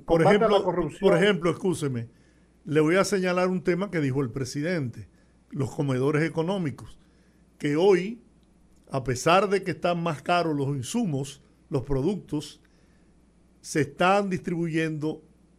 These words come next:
Speaker 1: ocho o diez veces más raciones de alimentos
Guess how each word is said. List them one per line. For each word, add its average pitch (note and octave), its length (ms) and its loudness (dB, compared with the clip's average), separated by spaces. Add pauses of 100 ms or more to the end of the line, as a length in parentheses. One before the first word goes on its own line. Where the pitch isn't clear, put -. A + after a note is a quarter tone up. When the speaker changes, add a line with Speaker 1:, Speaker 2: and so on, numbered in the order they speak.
Speaker 1:
ocho G3+ 420 2
o D#3 40 -2
diez F3 260 0
veces F3 360 -2
más E3+ 260 -2
raciones E3 840 -4 (340)
de D3 120 0
alimentos D#3 840 -2